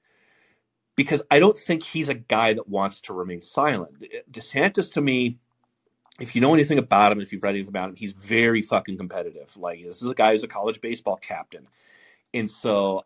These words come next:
I, I'm assuming he's probably just sitting there going, "I wanna nuke this motherfucker off the earth tomorrow." And he probably has people like, "No, no, no, don't do it. Just keep the powder dry," because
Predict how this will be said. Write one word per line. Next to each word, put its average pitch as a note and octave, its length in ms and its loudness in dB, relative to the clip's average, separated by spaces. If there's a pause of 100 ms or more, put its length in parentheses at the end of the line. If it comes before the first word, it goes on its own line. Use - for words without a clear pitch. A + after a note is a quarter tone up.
I, G#2 380 -4
I'm F#3+ 380 -2
assuming C#3 600 -4
he's C3 260 -6
probably B2 360 2
just G2+ 200 -8
sitting G#2+ 240 -2
there F#2+ 100 -2
going, F#2+ 340 0
"I A#2 100 -2
wanna A2+ 240 0
nuke F#2 280 -4
this G2+ 160 -6
motherfucker F2+ 680 -2
off E2+ 200 -2
the F#2 180 -6
earth F2 240 -18
tomorrow." F2+ 800 0 (360)
And G#2 120 -2
he G#2 60 0
probably C#3 420 4
has B2+ 340 -2
people A#2+ 340 -2
like, G2 260 0
"No, C#3+ 80 8
no, G3 100 6
no, F3+ 180 -2
don't B2+ 200 -6
do C#3+ 100 -2
it. - 140 -12
Just - 200 -18
keep C#3 240 -6
the D3 80 -10
powder C#3+ 380 0
dry," F2+ 420 -2 (680)
because A2 840 -4